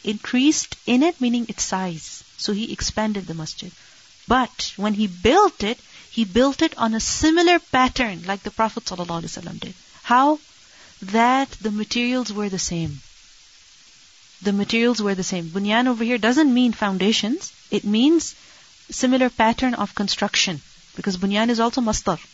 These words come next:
right? Construction. So he built it in a similar way that the Prophet sallallahu alaihi wasallam had built.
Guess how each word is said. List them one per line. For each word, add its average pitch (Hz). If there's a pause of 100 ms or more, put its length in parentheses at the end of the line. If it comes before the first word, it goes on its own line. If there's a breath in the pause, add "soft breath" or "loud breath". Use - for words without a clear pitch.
(420)
right? 247
Construction. - (500 soft breath)
So 233
he 247
built 269
it 381 (400 loud breath)
in 254
a 262
similar 349
way 254
that 302
the 240
Prophet 240
sallallahu 196
alaihi 185
wasallam 202
had 180
built. -